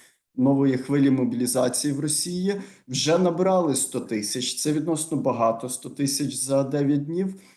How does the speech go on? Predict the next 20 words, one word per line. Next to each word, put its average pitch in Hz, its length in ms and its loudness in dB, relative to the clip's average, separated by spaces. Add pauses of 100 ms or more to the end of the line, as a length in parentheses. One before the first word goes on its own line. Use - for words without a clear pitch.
(300)
Почали 170 440 2
затикати 147 600 0
дірки 139 420 0
на 131 320 4
Східному 139 540 2
фронті, 190 560 -4
і 156 420 2
пішла 151 400 -2
інформація 165 680 -2
по 156 120 -8
Білорусі, 143 1000 0
що - 320 -8
підготували 147 760 -2
залізницю 127 680 -4
для 120 180 -6
прийняття 123 600 -4
ешелонів, 135 680 -2
готують 135 760 0
військові 139 500 -2
бази, 131 440 0